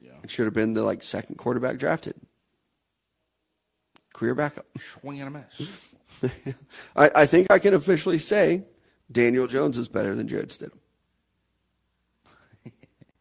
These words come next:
Speaker 2: That was one of the other quarterbacks in the
Speaker 1: That,
Speaker 2: draft.
Speaker 1: I feel like that was really hard for you to do there for a second.
Speaker 2: It's, I've never said it before.
Speaker 1: It took me a second to realize Daniel Jones, who that was for.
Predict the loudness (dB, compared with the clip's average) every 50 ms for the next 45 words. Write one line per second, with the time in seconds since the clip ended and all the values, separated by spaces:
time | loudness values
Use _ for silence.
0 | _ _ _ _ _ _ -2 2 2 2 2 2 2 2 2 2 2 2 2 2
1 | 0 -2 -2 -2 -2 0 -2 -2 -4 -4 -4 -4 -2 -2 -2 -2 -2 -4 -6 -10
2 | -8 -8 -8 -6 -6 -8 -10 -10 -12 -14 -14 -14 -14 -14 -16 -16 -18 -20 -20 -18
3 | -18 -16 -16 -16 -16 -18 -20 -20 -20 -20 -20 -20 -20 -20 _ -8 -6 -6 -6 -6
4 | -8 -4 -2 -2 0 2 2 0 0 -2 -4 -4 -6 -4 -8 -12 -8 -6 -4 -4
5 | -4 -6 -8 -8 -8 -8 -8 -8 -8 -8 -8 -8 -8 -10 -10 -12 -16 -18 -14 -12
6 | -12 -10 -10 -10 -12 -14 -16 -18 _ _ -18 -18 -16 -18 -20 -20 -20 -20 -20 -20
7 | -20 -20 -20 -20 -20 -18 -16 -16 -16 -16 -18 -18 -18 -18 -20 -20 -20